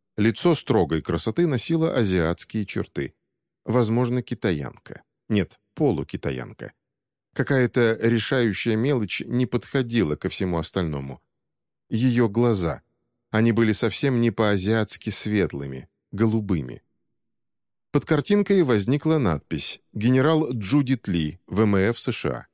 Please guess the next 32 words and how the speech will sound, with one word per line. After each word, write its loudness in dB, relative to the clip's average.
«Видимо, 4
мы 4
должны 4
распрощаться 0
с -4
водами 2
у 2
берегов 2
Британской 0
Колумбии», -2
как -2
раз 0
спрашивал -2
ведущий. -4
«Так 0
сказать, 0
вернуть 2
их -2
назад 0
природе». 0
«Я 2
не 0
думаю, 0
что 0
нам 0
нужно 0
что-то 0
возвращать 0
природе», 0
ответила -2
Джудит -6
Ли. -6